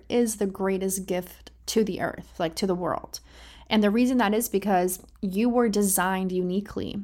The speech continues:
You were not designed like everybody else. And that is a gift, right? That is something that you want to, like, take advantage of. You want to take advantage of your uniqueness and your differences. And you don't necessarily want to be like everybody else.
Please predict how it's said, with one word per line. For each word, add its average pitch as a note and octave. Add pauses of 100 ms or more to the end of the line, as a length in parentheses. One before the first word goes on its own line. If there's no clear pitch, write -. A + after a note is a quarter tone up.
You G3+
were G3
not F#3+
designed F#3+
like F3
everybody F3+
else. A3+ (400)
And G3
that G3+
is A3
a F#3+
gift, -
right? F#3+
That G#3
is A3
something G#3
that F#3
you F#3+
want F#3+
to, -
like, F3+
take -
advantage F#3
of. -
You F#3
want F#3+
to -
take G3+
advantage G3
of G3
your G3
uniqueness G3
and F#3+
your F#3
differences. G#3+ (380)
And A3+
you G#3
don't C#4
necessarily A3
want G3+
to G3
be G3+
like G3+
everybody F3
else. -